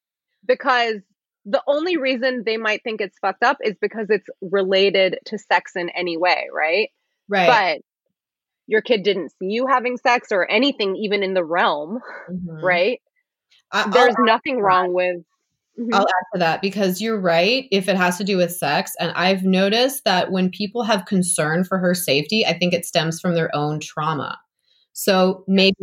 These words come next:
Speaker 2: their parents exposed them to s-, sexual stuff that was not consensual, you know? So again, like, I do check-ins, like, what is appropriate, you know, even with my really
Speaker 1: Mm-hmm.
Speaker 2: progressive attitudes. Um,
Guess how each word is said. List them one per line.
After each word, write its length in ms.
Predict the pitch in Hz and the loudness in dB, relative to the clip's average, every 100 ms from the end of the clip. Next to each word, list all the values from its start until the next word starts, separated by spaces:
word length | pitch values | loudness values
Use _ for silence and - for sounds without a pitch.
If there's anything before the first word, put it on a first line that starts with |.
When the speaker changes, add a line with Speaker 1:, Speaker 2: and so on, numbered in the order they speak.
| 170 | 0
Speaker 2:
their 240 | 180 196 196 | 2 2 2
parents 400 | 208 175 165 165 | 2 2 2 0
exposed 500 | 175 - 170 165 170 | -2 2 2 2 0
them 420 | 160 156 151 151 160 | 0 0 -2 -4 -4
to 500 | - 165 160 151 151 143 | 0 2 2 0 -2 -4
s-, 300 | - - - _ | -8 -18 -20 _
sexual 420 | - 190 170 - | -4 0 0 0
stuff 320 | 170 175 160 - | 0 2 0 0
that 140 | 147 | 0
was 160 | 165 175 | 0 2
not 160 | 165 | 0
consensual, 840 | 160 165 160 151 - 151 123 131 - | 0 -2 -2 -4 -4 -6 -4 -4 -6
you 160 | 170 156 | -6 -6
know? 280 | 135 135 - _ _ | -4 -8 -10 _ _
So 220 | - 240 240 | -4 0 2
again, 320 | 233 269 185 | 4 2 4
like, 160 | 180 | 2
I 100 | 202 | 4
do 160 | 208 240 | 2 0
check-ins, 640 | - 202 202 185 160 160 165 | 0 0 2 0 0 -2 0
like, 260 | 165 156 | 0 0
what 240 | 175 247 294 | 0 0 2
is 200 | 311 254 | 2 0
appropriate, 800 | - 160 135 147 127 101 85 - | -2 -2 -2 -4 -4 -2 -4 -6
you 140 | - 175 | -4 -2
know, 140 | 156 | 0
even 260 | 156 185 180 | 0 2 2
with 160 | 180 | 2
my 120 | 185 165 | 2 0
really 320 | 160 170 165 | 2 2 2
Speaker 1:
Mm-hmm. 80 | 233 | 0
Speaker 2:
progressive 440 | 202 214 208 226 - _ 147 | 0 2 0 -2 -10 _ -4
attitudes. 800 | 156 156 160 139 131 139 - - _ _ _ _ - | -2 -4 -4 -4 -4 -8 -14 -20 _ _ _ _ -4
Um, 540 | 156 151 143 135 143 | -2 0 -2 -6 -12